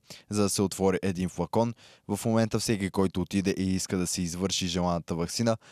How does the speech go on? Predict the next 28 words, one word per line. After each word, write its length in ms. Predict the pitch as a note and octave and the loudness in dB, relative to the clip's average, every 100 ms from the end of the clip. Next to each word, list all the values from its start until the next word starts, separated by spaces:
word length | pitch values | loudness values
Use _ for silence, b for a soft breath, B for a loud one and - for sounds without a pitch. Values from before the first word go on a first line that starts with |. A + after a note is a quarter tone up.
| B G#2+ | B 0
може 220 | G#2 F#2+ | 0 2
да 80 | G#2+ | -2
направи 380 | G#2 F#2 F2 | 0 2 0
това 240 | E2+ F#2 E2+ | 0 0 0
без 200 | F2 E2 | 0 -2
да 100 | F2 | 0
чака, 380 | - F#2+ F#2+ D#2+ - - | 2 2 2 -2 -6 0
поясни 380 | G#2+ G#2 F2+ D#2+ | 2 2 0 0
Томов. 480 | F2+ F2 D2+ - - _ _ _ _ _ _ _ _ - - - - - - - - - - - - - - - - - - - - _ _ _ _ F#2 | 2 2 0 -6 -18 _ _ _ _ _ _ _ _ -12 -6 -4 -2 -2 -2 -2 -2 -2 -2 -2 -4 -4 -4 -4 -8 -10 -12 -16 -20 _ _ _ _ 2
Близо 320 | A2+ A#2 G#2+ | 4 4 4
двайсет 320 | G2 G#2 - | 4 2 2
и 80 | G#2+ | -2
три 180 | - G#2 | -2 -2
хиляди 380 | - A2 G2+ G#2 | 0 0 0 -2
проверки 540 | G#2+ G#2 C3 C3+ D3 | 0 2 2 2 0
бяха 320 | C#3 D3 - | 4 2 4
извършени 500 | C#3+ C3 C#3+ - C#3 | 0 2 0 2 2
от 180 | C#3 C3 | 0 0
инспектори 580 | D3 - B2 G2+ A2 G#2+ | -2 2 0 2 2 2
на 120 | G#2 | 2
държавните 640 | G#2+ G#2 A2+ G2+ G#2 G2 G2+ | 2 2 2 2 0 0 0
горски 380 | G#2+ G2+ - | 2 0 -2
предприятия 720 | G2+ G2+ - G#2 A2+ A#2+ C3+ B2 B B | -2 -2 0 2 4 4 2 0 B B
и 60 | B2+ | 0
Изпълнителна 680 | C3 - C3 G#2+ A2 G#2+ G#2 | 0 0 0 2 2 2 2
агенция 440 | G#2 A2+ A2 - | 2 0 0 0
по 160 | G2 A#2 | 0 0
горите 400 | A2+ A#2 G#2+ A#2 | 2 2 4 2